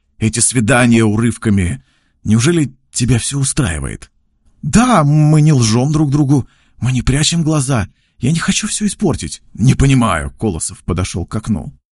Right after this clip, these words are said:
На дворе стоял прохладный май седьмого года, пятница, четвертое число.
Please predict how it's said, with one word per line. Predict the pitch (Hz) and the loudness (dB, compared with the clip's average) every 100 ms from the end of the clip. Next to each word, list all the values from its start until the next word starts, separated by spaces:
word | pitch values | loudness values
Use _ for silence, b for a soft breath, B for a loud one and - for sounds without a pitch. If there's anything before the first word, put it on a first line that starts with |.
| _ _ - | _ _ -6
На | 82 | -4
дворе | 82 113 165 | -2 -2 -4
стоял | - 135 120 | -2 -2 0
прохладный | 117 104 135 165 131 | -2 -2 -2 0 2
май | 120 117 120 | 2 2 0
седьмого | - 95 92 76 71 | -2 -2 -2 -2 -4
года, | 85 82 71 - _ _ | -4 -4 -4 -8 _ _
пятница, | - 92 110 107 107 101 95 - _ | -2 -2 -2 -4 -4 -6 -6 -8 _
четвертое | - 104 104 143 - 113 | -6 -4 -4 -4 -2 -4
число. | - - 73 58 | -4 -8 -10 -12